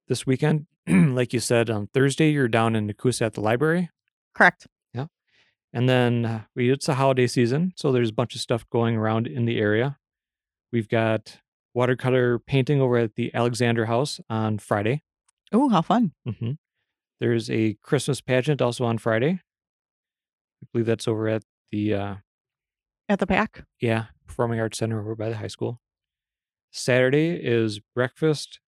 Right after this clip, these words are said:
Speaker 1: not only with the Grinch, but also with Santa.
Speaker 2: Ooh.
Speaker 1: But the Grinch comes first at eight o'clock.
Speaker 2: Excellent. So the early morning risers get the Grinch?
Speaker 1: You bet. And that is over at Y M C A Camp Alexander for the Grinch. And let's see, where's,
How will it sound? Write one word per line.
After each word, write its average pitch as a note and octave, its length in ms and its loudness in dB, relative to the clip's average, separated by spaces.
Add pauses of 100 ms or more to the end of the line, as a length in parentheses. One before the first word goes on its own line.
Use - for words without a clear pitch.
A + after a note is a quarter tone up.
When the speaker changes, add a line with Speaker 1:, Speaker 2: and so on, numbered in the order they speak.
(100)
Speaker 1:
not B2+ 200 0
only C#3+ 220 2
with C3+ 240 -2
the C3 80 0
Grinch, B2 440 0
but B2 100 -4
also C3 260 0
with A#2+ 140 0
Santa. C3 420 -2 (640)
Speaker 2:
Ooh. G3 400 4
Speaker 1:
But C3 140 -4
the A#2+ 80 -10
Grinch A#2+ 260 -4
comes A#2 220 -10
first - 280 -6
at - 100 -10
eight G#2+ 120 -4
o'clock. G#2 320 -8 (720)
Speaker 2:
Excellent. E3 480 0 (240)
So - 200 0
the E3 140 4
early D#3+ 220 4
morning D#3+ 320 4
risers D#3 380 4
get D#3+ 160 0
the D#3+ 80 0
Grinch? F3 380 2 (680)
Speaker 1:
You A2 120 -6
bet. C3+ 300 -2 (640)
And A2+ 200 -4
that B2 200 -2
is A#2+ 220 -4
over A#2 300 -4
at A2+ 240 -2
Y A2+ 160 -2
M B2 80 -2
C A#2+ 200 -2
A A#2+ 40 0
Camp A#2+ 300 -6
Alexander B2 640 -2 (540)
for A#2+ 60 -6
the A2 80 -4
Grinch. G#2 380 -8 (1160)
And G#2 120 -12
let's G#2 200 -16
see, A2+ 240 -6
where's, A2 440 -8